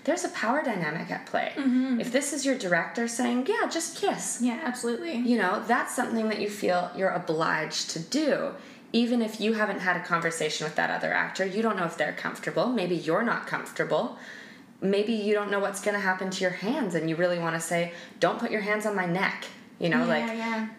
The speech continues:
Speaker 1: "It's okay for us to do this kiss. Your hands have to be on my torso or my butt.
Speaker 2: Yeah.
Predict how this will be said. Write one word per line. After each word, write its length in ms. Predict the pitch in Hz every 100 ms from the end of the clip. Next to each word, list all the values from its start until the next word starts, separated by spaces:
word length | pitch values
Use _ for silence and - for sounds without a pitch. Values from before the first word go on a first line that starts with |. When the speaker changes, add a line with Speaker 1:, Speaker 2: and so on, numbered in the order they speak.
| -
Speaker 1:
"It's 180 | 214 233
okay 380 | 226 226 226
for 120 | 233 208
us 200 | 196 -
to 100 | 185
do 140 | 180
this 260 | 175 - -
kiss. 560 | 190 262 - - - - - -
Your 140 | - 185
hands 260 | 196 202
have 220 | 196 185 -
to 80 |
be 100 | 180
on 100 | 170 165
my 100 | 151
torso 580 | - 185 196 - 302 -
or 120 | 180
my 160 | 165 160 -
butt. 240 | 156 - - - - - -
Speaker 2:
Yeah. 160 | 247